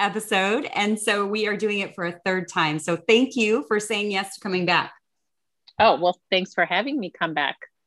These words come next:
Speaker 2: for a third time. Third
Speaker 1: And I'm
Speaker 2: time's a
Speaker 1: sh-
Speaker 2: charm.
Speaker 1: I'm sure people, if they've listened at all, they know you and I have known each other since sixth grade. So we've known
Speaker 2: Mm-hmm.
Speaker 1: each other a really long time. And we were kind of joking before we started, we could talk for, like, sixteen hours.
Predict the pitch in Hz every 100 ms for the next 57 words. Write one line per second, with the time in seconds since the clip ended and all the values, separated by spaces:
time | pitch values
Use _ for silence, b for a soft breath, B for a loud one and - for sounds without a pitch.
0 | _ - 196 180 185 165 - 151 147 -
1 | _ _ - 202 196 240 240 208 - 214
2 | 185 - _ - 254 262 - 302 311 294
3 | 254 247 233 226 202 196 208 233 208 185
4 | 180 180 185 180 180 170 180 185 185 190
5 | 180 170 170 165 180 160 160 - 190 190
6 | 175 196 202 208 190 180 - 190 175 175
7 | 175 - - - _ - - 220 214 -
8 | 175 156 240 294 - - 233 208 175 226
9 | 214 202 208 247 214 190 180 180 190 190
10 | 180 180 185 170 170 196 190 202 190 202
11 | - - 220 190 165 202 208 214 180 170
12 | 185 175 175 170 190 196 185 156 190 214
13 | 320 - - 220 - 226 202 175 170 -
14 | 220 226 - 202 175 147 160